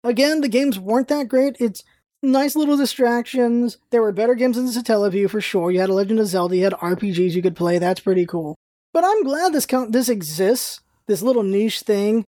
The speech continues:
where you got to see, probably this is kinda like tryouts with how they're just showing what they can do there within the company. I'm real interested to know what was the story going on there. I'll never know the story maybe, unless I can get into contact with people in the future, but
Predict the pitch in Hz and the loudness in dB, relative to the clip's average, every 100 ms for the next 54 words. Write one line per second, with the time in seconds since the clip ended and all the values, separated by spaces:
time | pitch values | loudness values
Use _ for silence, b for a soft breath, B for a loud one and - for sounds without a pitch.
0 | _ _ - 202 220 220 240 220 - 233 | _ _ -8 -4 0 0 0 -2 -2 0
1 | 220 220 214 - _ _ _ - 285 453 | 2 2 0 -4 _ _ _ -4 0 2
2 | 403 254 262 320 - 349 254 - - 214 | 2 2 0 -2 -2 0 0 0 -4 -2
3 | 294 226 160 180 160 180 175 175 196 240 | 0 0 -2 -4 0 0 0 0 0 0
4 | - 247 226 196 196 196 - 208 202 180 | 0 0 0 0 0 -2 0 -2 0 0
5 | 170 247 233 160 135 139 143 180 180 202 | 0 0 0 -2 -6 -6 -6 -4 -2 -2
6 | 180 214 285 202 165 160 _ _ _ - | 0 0 0 -2 -4 -8 _ _ _ -4
7 | 233 277 302 285 262 285 226 240 180 226 | 0 2 0 0 -2 0 2 2 0 -2
8 | 247 240 - 226 214 196 180 220 208 147 | 0 -2 0 0 2 0 -2 -2 -2 0
9 | 247 381 214 196 180 - 190 185 170 190 | 0 2 2 0 -2 0 0 0 0 0
10 | 240 156 165 175 180 175 165 196 302 247 | 0 0 -2 0 0 0 -2 -2 0 0
11 | 160 156 175 165 - 349 - 190 196 185 | -2 -2 -2 -2 2 2 2 -2 0 0